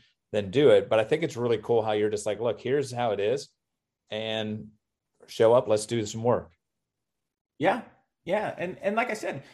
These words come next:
Speaker 2: you know, I have people who leave, absolutely, who are like,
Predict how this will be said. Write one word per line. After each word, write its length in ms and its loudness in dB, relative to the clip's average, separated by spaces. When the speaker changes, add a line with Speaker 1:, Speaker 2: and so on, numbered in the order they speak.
Speaker 2:
you 100 -6
know, 100 0
I 160 4
have 120 0
people 220 -2
who 140 -2
leave, 380 -2
absolutely, 520 -4
who 140 -2
are 80 0
like, 240 0